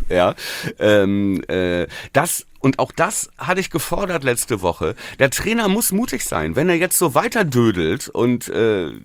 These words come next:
ne, d-, dieses Spiel jetzt weitermacht und bloß nicht, äh, es lag ja nicht an mir, dass es nicht funktioniert hat. Ähm, da, so wie in Freiburg dieses, ich hör mal lieber auf meine Co-Trainer,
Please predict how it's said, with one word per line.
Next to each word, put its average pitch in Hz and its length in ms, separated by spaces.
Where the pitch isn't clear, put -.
ne, 165 320
d-, 107 200
dieses 160 380
Spiel 175 240
jetzt 160 220
weitermacht 151 500
und 127 140
bloß 139 320
nicht, 135 220
äh, - 440
es - 180
lag 131 200
ja 131 100
nicht 123 180
an 107 120
mir, 143 340
dass 101 160
es 123 160
nicht 107 100
funktioniert 95 640
hat. 95 200
Ähm, 110 260
da, 127 300
so 120 240
wie 147 120
in 123 120
Freiburg 151 560
dieses, 120 360
ich - 160
hör 143 80
mal 139 180
lieber 135 160
auf 101 160
meine 117 220
Co-Trainer, 104 560